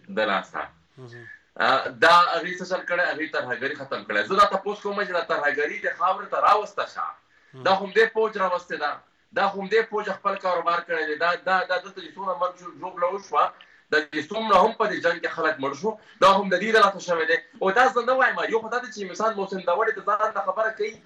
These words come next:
Speaker 1: نو هغه اړو مه منې. دا خو د ده خپل جنرال وایي، دا خو ګوره دا د کرنل امام سټیټمنټ په ریکارډ پروت دی، دا د امیر ګول سټیټمنټ په ریکارډ پروت دی،
Speaker 2: مهم.
Speaker 1: دا د سرتاج عزیز سټیټمنټ په ریکارډ پروت دی چې هغه په امریکا کې ورکړو،
Speaker 2: مهم.
Speaker 1: چې دا خلک زموږ دي،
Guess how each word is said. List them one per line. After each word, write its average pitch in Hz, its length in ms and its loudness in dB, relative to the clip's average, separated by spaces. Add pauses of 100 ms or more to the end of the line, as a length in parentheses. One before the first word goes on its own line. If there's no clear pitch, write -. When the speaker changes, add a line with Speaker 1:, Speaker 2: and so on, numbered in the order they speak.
(260)
Speaker 1:
نو - 180 0
هغه - 160 6 (120)
اړو - 200 6
مه 165 120 -4
منې. 120 200 -8 (260)
دا 226 100 8
خو 220 140 0
د 202 100 0
ده 220 100 2
خپل 220 240 -2
جنرال 185 420 0
وایي، 165 260 -4
دا 175 60 -2
خو 170 140 -8
ګوره 196 220 2
دا 180 100 -2
د 170 120 -6
کرنل 139 320 -4
امام 180 180 0
سټیټمنټ 151 440 -10
په 131 100 -2
ریکارډ 131 320 -4
پروت 123 200 -16
دی، 120 140 -8
دا 160 140 0
د - 80 -
امیر 123 240 -12
ګول 190 160 -4
سټیټمنټ 160 380 -6
په 135 100 -2
ریکارډ 117 300 -4
پروت 110 220 -12
دی، 104 140 -6
Speaker 2:
مهم. 127 400 -20 (220)
Speaker 1:
دا 202 80 8 (100)
د 214 140 0
سرتاج 190 360 -2
عزیز 220 180 -10 (240)
سټیټمنټ 220 520 4
په 170 120 -2
ریکارډ 156 320 0
پروت 160 200 -6
دی 156 100 -8
چې 143 100 -2
هغه - 200 0
په - 60 -2
امریکا 139 240 -6
کې 156 180 -8
ورکړو، 131 320 -2
Speaker 2:
مهم. - 720 -18
Speaker 1:
چې 135 120 -4
دا 143 140 6
خلک 185 160 0 (100)
زموږ 175 340 -4
دي، 208 80 -8